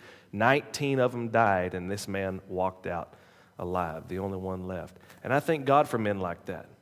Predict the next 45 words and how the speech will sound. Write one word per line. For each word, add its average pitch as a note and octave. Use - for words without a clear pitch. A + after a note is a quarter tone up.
I G2
thank C#3+
God C#3
for B2
men A#2
like G#2+
that A2
who G#2+
willingly C#3
just A#2
lay A#2+
down D#3+
their D#3
lives, D#3
sacrifice C3
themselves A2+
because C#3
they C3+
believe C3
in A#2
what A#2
this G#2+
country's G2+
made G2
of. E2
Hmm? C3
I A2+
believe C3+
in A2+
what A#2
this A2+
country's A2
made A2
of, D#2+
that F2
we're -
founded B2
upon A2
good C3
principles, C3
and G#2+
we're G2+
founded C3+
upon C3
the, A2